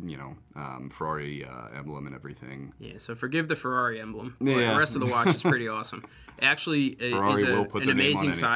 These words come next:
Speaker 2: size, uh, for what it is. A lot of times when you go look back on,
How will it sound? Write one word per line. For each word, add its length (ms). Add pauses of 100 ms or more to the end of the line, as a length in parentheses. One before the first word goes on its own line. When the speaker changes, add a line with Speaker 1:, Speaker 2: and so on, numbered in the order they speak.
(140)
Speaker 2:
size, 160 (560)
uh, 220
for 140
what 140
it 100
is. 140
A 60
lot 180
of 60
times 280
when 120
you 60
go 160
look 200
back 280
on, 180